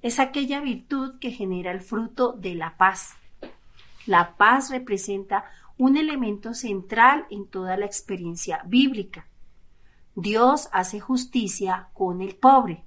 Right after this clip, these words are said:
El reino de Dios posee una justicia mayor que la justicia del mundo, justicia que otorga los bienes día a día.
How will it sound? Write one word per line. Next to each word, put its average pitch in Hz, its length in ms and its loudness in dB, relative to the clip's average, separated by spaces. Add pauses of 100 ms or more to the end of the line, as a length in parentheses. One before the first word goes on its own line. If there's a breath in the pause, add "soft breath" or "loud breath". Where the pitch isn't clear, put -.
(960 loud breath)
El 262 220 6
reino 285 320 0
de 359 160 -2
Dios 247 320 -2
posee 208 460 -4
una 208 240 -6
justicia 208 560 -6
mayor 226 520 0 (400)
que 262 140 4
la 226 140 4
justicia 175 640 -8
del 202 180 -4
mundo, 247 400 4 (720)
justicia 196 920 -2
que 180 140 -10
otorga 185 640 -6
los 170 320 -10
bienes 202 640 -4
día 170 500 -2
a 165 140 -6
día. 165 380 -16